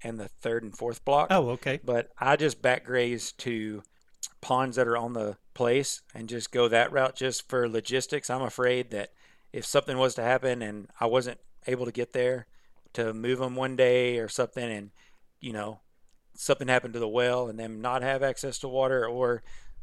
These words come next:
Speaker 1: something happened and I've got a water leak and
Speaker 2: Oh, yes.
Speaker 1: I'm just kind of fearful for that. So we just back graze to water, um, is what we're currently doing there on that property.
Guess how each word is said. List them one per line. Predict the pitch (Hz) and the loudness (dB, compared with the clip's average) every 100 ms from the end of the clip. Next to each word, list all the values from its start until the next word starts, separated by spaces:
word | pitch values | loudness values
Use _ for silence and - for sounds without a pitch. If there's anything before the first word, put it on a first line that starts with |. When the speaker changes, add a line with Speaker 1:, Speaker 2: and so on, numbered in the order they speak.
| - | -14
Speaker 1:
something | - - 143 135 | -2 2 2 2
happened | 123 127 127 117 | 2 2 0 -4
and | 107 104 - | -6 -8 -4
I've | 131 | 2
got | 127 | 2
a | 123 | 4
water | 117 123 120 | 4 2 2
leak | 120 117 - | 0 -2 -6
and | 104 104 - - - | -14 -16 -20 -20 -4
Speaker 2:
Oh, | 117 101 90 | -2 -2 -6
yes. | 92 87 - | -10 -10 -10
Speaker 1:
I'm | 117 120 | -10 -4
just | 127 117 - - - | -2 -2 -6 -12 0
kind | 127 120 | 2 2
of | 107 - - - | -2 -10 -20 0
fearful | 131 123 113 | 2 2 0
for | - 113 | -6 0
that. | 113 117 - - | 4 4 2 -2
So | 131 123 | 0 2
we | 143 | 0
just | 151 151 - | 0 -2 0
back | 127 131 | 2 2
graze | 135 131 127 - | 2 0 0 -4
to | - | -6
water, | 113 113 120 135 - - - - - | -2 0 0 -2 -8 -20 -20 -16 -8
um, | 117 110 104 98 - | -4 -4 -6 -10 -12
is | 143 | -4
what | 123 131 | 0 0
we're | 127 | 0
currently | - 131 139 143 | -4 -4 -4 -6
doing | 135 147 151 147 - - - - - | -4 -4 -4 -8 -20 -20 -20 -20 -2
there | 127 120 117 | 4 4 4
on | 110 | 0
that | 101 - | -6 -6
property. | 107 104 107 107 | -6 -6 -8 -14